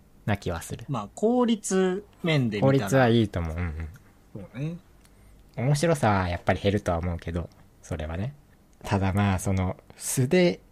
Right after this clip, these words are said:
Speaker 1: エルデンリング、素でエルデの王になろうとすると、多分圧倒的に、こう、時間も足りない気がしてて。こう、
Speaker 2: 見ずにやったらね。
Speaker 1: そう。それが一番面白いだろうなっていうのはわかるんだけど、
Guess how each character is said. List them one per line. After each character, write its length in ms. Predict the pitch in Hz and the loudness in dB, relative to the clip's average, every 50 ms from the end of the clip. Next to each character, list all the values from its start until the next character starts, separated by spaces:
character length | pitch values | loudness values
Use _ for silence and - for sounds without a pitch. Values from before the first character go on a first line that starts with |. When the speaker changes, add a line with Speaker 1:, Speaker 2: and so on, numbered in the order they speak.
| _ _ - | _ _ -2
Speaker 1:
エ 120 | - 127 127 | 2 4 4
ル 80 | 135 135 | 4 4
デ 120 | 151 156 | 4 4
ン 140 | 151 151 151 | 4 4 4
リ 120 | 160 156 | 4 4
ン 80 | 139 113 | 4 4
グ、 420 | 92 95 95 95 95 92 92 - - _ _ _ _ - - | 4 2 2 2 2 0 -2 -4 -10 _ _ _ _ -20 -18
素 180 | - - 123 123 | -10 -6 0 0
で 160 | 165 160 151 | 2 4 4
エ 40 | 160 | 4
ル 100 | 175 160 | 4 4
デ 100 | 123 107 | 2 2
の 220 | 104 101 104 113 | 2 0 0 0
王 80 | 117 113 | 0 0
に 80 | 107 92 | 0 0
な 140 | 95 101 | 0 0
ろ 80 | 107 113 | 0 0
う 60 | 113 | 0
と 120 | - - 95 | -2 -4 -6
す 80 | 101 | -4
る 100 | 98 98 | -4 -4
と、 380 | - - - 110 107 98 95 - - | -4 2 4 4 4 4 2 0 -2
多 160 | - - 110 | -2 -2 -2
分 200 | 92 92 95 - - | -2 -4 -6 -6 -6
圧 140 | - - - - _ - | -8 -8 -8 -6 _ 0
倒 140 | 160 165 165 | 0 2 2
的 240 | 165 156 - 160 147 | 0 0 2 4 6
に、 300 | 147 147 131 92 - - - - - - - _ - - - _ - | 6 6 6 4 0 -6 -12 -20 -20 -20 -20 _ -20 -20 -14 _ -2
こ 100 | - 104 | 0 0
う、 60 | 92 | 0
時 160 | 87 - 104 - | 0 -2 0 2
間 240 | - 135 135 127 | 4 4 4 4
も 80 | 131 139 - | 2 2 2
足 120 | 113 107 110 | 4 4 4
り 80 | 110 | 4
な 140 | 113 113 101 | 4 4 4
い 180 | 90 80 - - - - - | 2 0 -4 -8 -16 -20 -12
気 140 | - - 90 | -6 -4 -4
が 100 | 82 80 | -2 -4
し 100 | - - | -4 -6
て 100 | - 90 | -8 -8
て。 180 | - - - - - _ - - - 104 | -8 -8 -10 -10 -14 _ -20 -14 -8 -2
こ 0 | |
う、 0 | |
Speaker 2:
見 140 | 107 95 90 87 - | 0 2 2 2 2
ず 0 | |
に 100 | - 110 | 0 -2
や 80 | 104 | -6
っ 40 | 98 - _ - - - | -10 -14 _ -20 -20 -10
た 140 | - 117 110 | -10 -8 -8
ら 140 | 104 101 95 | -8 -10 -10
ね。 640 | 92 95 98 104 107 107 107 107 104 104 101 98 95 - - - - - _ - - - | -10 -10 -8 -8 -8 -8 -8 -8 -8 -8 -10 -10 -12 -14 -20 -20 -20 -20 _ -20 -20 -16
Speaker 1:
そ 580 | - - 101 90 87 85 85 85 82 85 87 92 | -8 -6 -4 -2 -2 -2 -4 -4 -4 -6 -8 -8
う。 80 | 139 139 - _ _ _ _ _ _ _ _ _ _ _ _ _ _ | -12 -14 -18 _ _ _ _ _ _ _ _ _ _ _ _ _ _
そ 200 | - - - 120 | -14 -8 -4 -2
れ 100 | 127 151 | -2 0
が 100 | 160 165 | 0 -2
一 220 | 139 127 - 151 147 | -2 0 -2 0 0
番 140 | 165 156 | 2 2
面 140 | 147 147 151 143 | 4 4 2 2
白 220 | - - 170 170 | 0 0 0 0
い 60 | 147 | 2
だ 100 | 113 104 | 2 2
ろ 60 | 98 | 0
う 40 | 92 90 | 0 0
な 100 | 92 101 | -2 -4
っ 40 | |
て 160 | - - - 104 | -4 -2 -2 0
い 20 | |
う 40 | 92 | 0
の 60 | 85 | 0
は 60 | 80 | -2
わ 100 | 82 87 | -4 -4
か 120 | - - 151 | -2 -2 0
る 100 | 131 101 | 0 0
ん 80 | 90 | -2
だ 80 | 85 - | -4 -6
け 120 | - 87 | -6 -6
ど、 540 | 82 90 85 85 85 85 82 80 80 87 | -4 -4 -4 -2 -2 -4 -4 -6 -6 -10